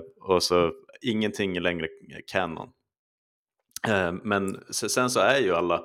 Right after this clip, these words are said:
kan de ju inte hålla sig från att, ja, men när kommer, eh, kommer de att plocka tillbaka Darth Revan? Men kommer han att vara samma karaktär som han var back in the days när, när, först när kotor-spelen var en del av liksom officiell Star Wars,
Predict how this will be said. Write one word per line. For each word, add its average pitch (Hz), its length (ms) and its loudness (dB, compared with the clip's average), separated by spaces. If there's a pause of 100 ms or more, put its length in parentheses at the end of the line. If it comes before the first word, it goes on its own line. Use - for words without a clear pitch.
(1160)
kan 104 140 -2
de 98 100 0
ju 95 40 0
inte 92 120 -4
hålla 95 300 2
sig 101 120 -2
från 82 260 0
att, 80 180 -2
ja, 117 100 4
men 113 140 2
när 110 120 4
kommer, 95 560 2
eh, - 460 -6 (380)
kommer 104 220 -2
de 101 120 0
att 101 100 -6
plocka 101 180 -2
tillbaka 98 380 0
Darth 90 440 0
Revan? 98 420 -2 (200)
Men 92 140 -6
kommer 101 200 -2
han 123 160 0
att 95 60 -2
vara 87 160 0
samma 87 200 -6
karaktär 85 380 -2
som 85 160 -4
han 85 120 0
var 90 260 4 (480)
back 87 220 0
in 82 120 -8
the 90 80 4
days 85 220 2
när, 85 260 0
när, 85 320 0 (760)
först - 260 0
när 90 120 -2
kotor-spelen 87 840 0
var 82 280 2 (400)
en 90 160 -2
del 85 240 4
av 82 120 2
liksom - 260 -4
officiell 85 600 2
Star 82 440 2
Wars, 80 200 4